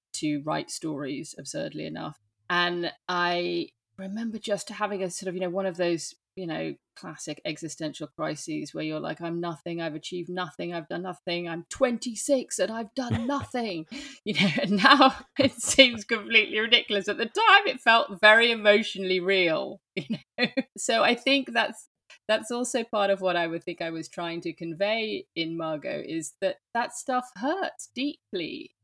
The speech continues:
Speaker 1: you know, when you're, when you're that age. You have no perspective by which to judge it. You have, and, and Margot, poor thing, has no siblings either. So she has, she doesn't have anybody to bounce this stuff off. She's kinda stuck in her own head.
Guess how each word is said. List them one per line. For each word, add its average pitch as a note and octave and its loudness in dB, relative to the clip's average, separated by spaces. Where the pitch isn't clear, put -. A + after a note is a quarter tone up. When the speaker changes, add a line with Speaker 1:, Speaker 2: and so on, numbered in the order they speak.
Speaker 1:
you F3+ -6
know, D#3+ -4
when E3 -4
you're, E3 -6
when E3+ -4
you're E3 -4
that D3+ 0
age. C#3+ -4
You G3+ -6
have G#3 -4
no A#3 -2
perspective D#3+ -8
by D3+ -6
which D3+ -10
to D3+ -12
judge C#3 -10
it. D#3 -8
You G3 -8
have, G3 -4
and, G3 -8
and G#3 -2
Margot, A3 0
poor F#3 -2
thing, E3+ -6
has E3+ -6
no F3+ -4
siblings E3 -4
either. F3 -4
So F#3+ 2
she A3+ -6
has, A3 -4
she A3 -10
doesn't A#3+ 0
have A3+ -4
anybody G#3+ -4
to F#3+ -6
bounce G3 -2
this G3 -8
stuff F#3 -6
off. B3+ -6
She's - -10
kinda A3+ -8
stuck G3+ -6
in F#3+ -6
her F3 -6
own E3 -6
head. D#3 -6